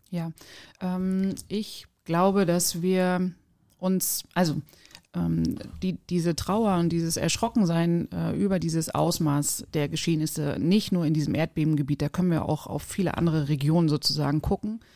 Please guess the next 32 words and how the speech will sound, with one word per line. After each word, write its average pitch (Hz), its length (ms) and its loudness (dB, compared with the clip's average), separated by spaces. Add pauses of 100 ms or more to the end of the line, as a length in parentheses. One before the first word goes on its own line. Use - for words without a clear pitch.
(420)
Ähm, 170 320 2
das 202 180 0
ist 196 160 -4
das 175 140 -2
eine, 240 500 4 (180)
ähm, 175 560 0
da 165 120 0
kann 202 180 0
man 220 160 2
drin 185 160 -2
verharren, 190 560 -2
aber 180 220 -2
das 175 180 -2
hilft 202 320 0
sozusagen 160 580 -2
niemanden. 151 440 2
Und 151 100 0
irgendwie 180 260 2
müssen 202 340 4
wir 180 100 -2
uns 165 280 -4
auch, 175 440 -2
ähm, 170 240 -4
ich 170 80 -4
sag 170 180 -6
mal, 180 80 0
im 170 80 0
eigenen 170 300 2
Schopf - 320 -4
wieder, 180 260 0
ähm, 175 400 -2
rausziehen, 226 800 2